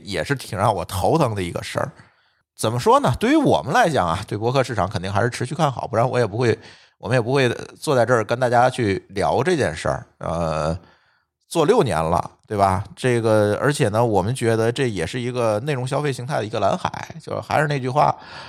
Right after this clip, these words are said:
呃，听播客呢，是唯一一个不占眼的东西。你别管刷抖音啊，看B站，还是看公众号，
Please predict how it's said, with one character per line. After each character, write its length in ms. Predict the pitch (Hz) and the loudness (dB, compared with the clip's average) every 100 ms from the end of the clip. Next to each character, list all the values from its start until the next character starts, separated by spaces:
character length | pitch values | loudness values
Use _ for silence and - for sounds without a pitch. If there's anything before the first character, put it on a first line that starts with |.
| - - | -18 -6
呃， 260 | 95 92 | 0 0
听 180 | 90 147 | 0 -2
播 160 | 147 170 | 0 0
客 220 | 196 165 | 2 2
呢， 300 | 117 87 90 | 2 0 -2
是 100 | 127 | -2
唯 160 | 110 131 | 0 0
一 120 | 139 | 0
一 60 | |
个 80 | 147 | 0
不 140 | 120 131 | -2 0
占 260 | 151 135 107 | 0 0 0
眼 260 | 117 80 67 | 0 0 0
的 100 | 101 | 0
东 220 | 131 120 | 0 0
西。 260 | 117 92 - | 0 -2 -4
你 280 | 104 101 110 | -16 -12 -8
别 160 | 127 139 | -4 0
管 140 | 117 | 0
刷 180 | 120 131 | 4 4
抖 160 | 113 | 4
音 320 | 107 120 135 143 - _ _ _ | 2 4 2 2 -4 _ _ _
啊， 240 | - 95 101 | -2 0 0
看 240 | - 139 | 0 -2
B 160 | 143 143 | 0 -2
站， 420 | 185 147 143 120 | 0 2 0 -2
还 220 | - 117 | -2 -2
是 480 | 113 117 113 107 113 | 2 2 4 2 -4
看 240 | - 139 | -2 0
公 160 | 127 143 | 0 -2
众 140 | 135 | -4
号， 400 | 120 135 123 90 | 0 2 2 0